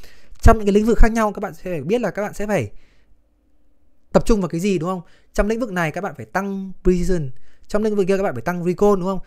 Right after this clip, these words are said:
Trong cái trường hợp lĩnh vực luật pháp rồi nghĩa gì là các bạn phải tăng precision nghĩa gì? Tức là các bạn đã không kết tội thì thôi, nhưng một khi các bạn đã kết tội thì nó phải chắc chắn, đúng không? Khi các bạn đã bảo nó là kẻ có tội thì nó phải là kẻ có tội,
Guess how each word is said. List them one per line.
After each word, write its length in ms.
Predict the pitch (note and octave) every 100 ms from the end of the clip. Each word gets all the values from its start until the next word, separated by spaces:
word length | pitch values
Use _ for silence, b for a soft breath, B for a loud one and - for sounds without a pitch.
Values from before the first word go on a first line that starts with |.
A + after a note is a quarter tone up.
| b -
Trong 160 | F#3+
cái 160 | F3+ F3
trường 180 | - F3
hợp 80 | D#3
lĩnh 80 | G3
vực 160 | F#3+ -
luật 180 | D3 D#3
pháp 180 | G3+ G#3
rồi 140 | D#3+
nghĩa 120 | D#3+
gì 160 | F3 D3+
là 140 | C#3
các 100 | C3
bạn 120 | F#3 B2
phải 80 |
tăng 280 | G#2+ F3+ E3+
precision 360 | F3 E3 F3+ C#3
nghĩa 120 | D3+
gì? 160 | E3+ C3
Tức 120 | E3+
là 140 | E3 - b b -
các 80 |
bạn 160 | A3 F3
đã 100 | E3+
không 260 | - A3 G#3+
kết 140 | B3
tội 200 | B3 G3
thì 100 | D#3+
thôi, 280 | D#3 G#3 G3 - b b b -
nhưng 420 | F3 B3 A3+ F3
một 100 | E3
khi 180 | - G3
các 120 | G3+
bạn 140 | F#3+
đã 140 | D3+ E3+
kết 200 | C4+ C4
tội 220 | G#3+ C#3+
thì 140 | C#3+ C#3
nó 160 | C3+
phải 120 | C#3+
chắc 160 | C#3 -
chắn, 220 | F3 F#3
đúng 120 | F#3
không? 140 | G3 F#3+ b b _
Khi 300 | - F#3+ G#3+ -
các 60 |
bạn 120 | G#3
đã 80 | F3
bảo 240 | G#3 D#3 G#2
nó 160 | B2
là 80 | F3+
kẻ 140 | D3
có 80 | A#2
tội 200 | C3 E3+
thì 80 | D#3
nó 180 | C3+ D3+
phải 300 | - E3 A#2
là 80 | B2
kẻ 140 | B2+
có 120 | B2+
tội, 220 | D#3+ F3+